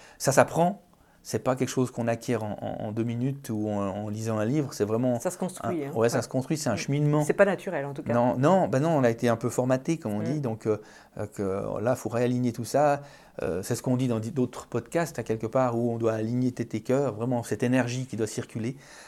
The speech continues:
Speaker 1: euh, soit de façon spirituelle, soit de façon coaching, mais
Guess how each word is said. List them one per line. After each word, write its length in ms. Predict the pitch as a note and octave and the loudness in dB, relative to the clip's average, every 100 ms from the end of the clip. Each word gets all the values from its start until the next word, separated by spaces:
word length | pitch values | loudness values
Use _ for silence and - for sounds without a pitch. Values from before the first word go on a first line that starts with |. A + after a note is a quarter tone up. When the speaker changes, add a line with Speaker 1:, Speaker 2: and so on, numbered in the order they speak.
| - - | -8 0
Speaker 1:
euh, 440 | G2+ G2 F#2+ G2 - - - _ - | 2 2 2 0 -4 -16 -20 _ 2
soit 120 | C#3 | 2
de 40 | C3+ | 4
façon 280 | B2 C3 | 2 2
spirituelle, 520 | C3 - C3+ C3 C#3 A#2+ | -4 -2 -2 2 2 2
soit 140 | A#2 | -2
de 40 | - | -4
façon 220 | A#2 A#2 | -6 -4
coaching, 380 | B2 - F3 E3+ | -4 0 0 0
mais 260 | A2 A2+ | -2 -4